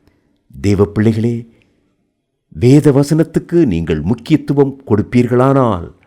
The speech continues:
நீங்கள் வாலாகாமல் தலையாவீர்கள், கீழாகாமல் மேலாவீர்கள். நீங்கள் செய்வதெல்லாம் வாய்க்கும். கிறிஸ்துவும் ஆவியானவரும்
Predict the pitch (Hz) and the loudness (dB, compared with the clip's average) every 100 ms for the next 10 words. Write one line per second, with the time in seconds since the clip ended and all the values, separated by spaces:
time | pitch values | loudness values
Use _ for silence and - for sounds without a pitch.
0 | _ _ _ _ - 71 117 117 101 90 | _ _ _ _ -14 -2 2 2 2 0
1 | 78 65 60 101 139 110 87 82 78 71 | -2 -6 -4 0 0 0 -2 -2 -4 -6
2 | 65 - 87 113 131 120 90 - 71 62 | -10 -8 -2 0 0 -2 -4 -6 -10 -12
3 | _ _ _ _ _ _ - 127 131 139 | _ _ _ _ _ _ -4 2 4 4
4 | 127 147 156 160 151 _ _ 65 76 113 | 2 2 2 -2 -6 _ _ -10 0 2
5 | 170 143 85 82 71 73 60 _ _ _ | 4 2 -2 -6 -6 -10 -12 _ _ _
6 | _ _ - 80 131 110 87 80 - 107 | _ _ -6 2 4 4 0 -4 -4 -2
7 | 107 107 110 110 117 120 127 76 78 139 | 2 2 2 2 2 2 -2 -4 -2 -2
8 | 139 - 78 - _ _ _ _ _ 170 | -4 -12 -14 -16 _ _ _ _ _ 0
9 | 175 - 131 87 85 67 - _ _ - | 0 0 -2 0 -2 -4 -12 _ _ -4
10 | 123 139 107 87 87 82 80 67 | -2 2 2 2 0 -2 -6 -8